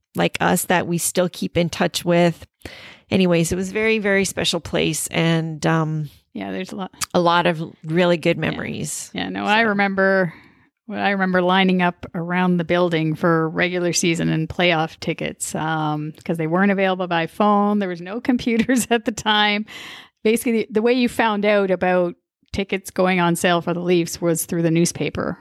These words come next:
Speaker 2: whether it be the Toronto
Speaker 1: Mm-hmm.
Speaker 2: Sun or Toronto Star. They would take out a big,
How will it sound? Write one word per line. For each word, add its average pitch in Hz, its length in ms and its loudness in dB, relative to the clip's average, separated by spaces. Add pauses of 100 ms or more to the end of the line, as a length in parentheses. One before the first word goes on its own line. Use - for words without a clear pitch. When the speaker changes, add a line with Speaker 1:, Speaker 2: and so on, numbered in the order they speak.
Speaker 2:
whether 165 200 -2
it 165 60 -6
be 170 60 -8
the 156 120 -4
Toronto 165 320 -2
Speaker 1:
Mm-hmm. 175 120 0
Speaker 2:
Sun 180 220 4
or 165 80 2
Toronto 160 320 -2
Star. 175 500 2
They 165 80 0
would 156 120 -2
take 170 200 -2
out 156 100 -2
a 151 40 -6
big, 160 200 -2